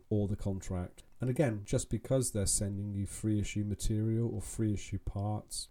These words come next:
it doesn't remove your responsibility for making sure that those parts and materials are actually compliant.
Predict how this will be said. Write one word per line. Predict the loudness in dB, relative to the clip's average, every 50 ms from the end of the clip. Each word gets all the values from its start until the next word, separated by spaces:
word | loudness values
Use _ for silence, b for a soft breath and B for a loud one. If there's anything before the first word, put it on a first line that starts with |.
| -6
it | -6 -6 -6 0 2
doesn't | 2 2 2 0 -2 0
remove | 0 0 2 4 4 4 4 4 2 2
your | 2 2 4
responsibility | 2 0 0 0 -2 -2 -2 -4 -6 -4 -2 -2 -2 -2 -2 0 0 0 0
for | 0 -2 -2
making | 0 2 2 2 2 0 -2 -6
sure | -8 -6 -2 0 2 2 2
that | 0 -2 -2
those | 0 2 2 2 0
parts | 0 -4 -2 -2 -2 -2 -4 -4 -6 -6
and | -4
materials | -4 0 2 2 2 2 2 2 2 0 0 -2 -4 -2
are | 0 0 2 2 0 -2
actually | -4 -6 -8 -6 -6 -6
compliant. | -4 -6 -8 -4 -4 -2 0 0 0 0 0 -2 -4 -6 -10